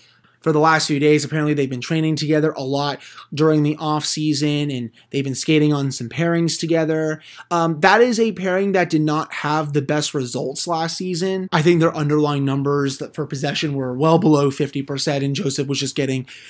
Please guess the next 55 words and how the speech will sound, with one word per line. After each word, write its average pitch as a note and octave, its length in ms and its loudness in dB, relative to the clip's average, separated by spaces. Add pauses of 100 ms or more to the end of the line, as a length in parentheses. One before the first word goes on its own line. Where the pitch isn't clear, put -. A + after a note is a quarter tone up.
(160)
way D3+ 220 4
too D#3+ 160 2
many D3 180 2
minutes C#3 260 0
out C#3 140 -2
of C3 60 -2
the C#3 80 -2
gate. C#3 120 2
I C3+ 100 -2
think D3+ 200 0
the D3+ 80 0
best D3 260 2
way C#3+ 220 2
to C#3 340 0 (300)
ease E3 300 0
him D#3+ 120 2
into D3 180 2
that C3+ 200 0
pairing D3 580 -4 (280)
would D3 160 2
be C#3 240 2
to C3+ 360 -2
just - 200 -4 (340)
play G#3+ 200 8
him G3+ 180 8
on F#3 100 4
the E3+ 80 2
second E3+ 380 0
or D#3 100 0
third D#3 340 0
pairing, D3 460 -2 (220)
see F#3+ 240 0
how F3+ 240 4
he's D#3+ 160 2
doing D#3+ 240 6
results-wise, D3 960 0
you C#3 140 -8
know, C3 100 -4
if, B2+ 120 -10
if B2+ 140 -16
the C3+ 60 -12
process C#3+ 500 -4
is C3+ 160 -8
lining C#3 340 -4
up C3 140 -10
with C3+ 160 -10
what's B2+ 220 -10
going C3+ 300 -6
on. F#3+ 320 0 (280)
And D#3+ 160 2
then E3+ 140 4
if D#3 140 -2
that's E3 300 2
going D#3 340 4
well, C#3 400 -4